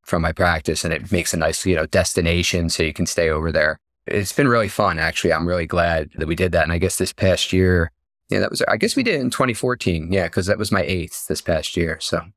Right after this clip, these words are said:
I would recommend it. It's great. And the referrers enjoy it. You get some industry support, nothing crazy, but just to set up a table and show some of their equipment or so. Uh, yeah, I'm happy to help. You know, if you have interest in doing something similar, it,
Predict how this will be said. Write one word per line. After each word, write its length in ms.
I 160
would 120
recommend 480
it. 100
It's 140
great. 400
And 140
the 40
referrers 600
enjoy 340
it. 180
You 80
get 160
some 140
industry 680
support, 560
nothing 320
crazy, 680
but 320
just 280
to 340
set 180
up 80
a 60
table 440
and 100
show 200
some 220
of 60
their 160
equipment 460
or 100
so. 340
Uh, 60
yeah, 240
I'm 80
happy 260
to 80
help. 240
You 100
know, 60
if 100
you 60
have 80
interest 380
in 80
doing 180
something 380
similar, 420
it, 140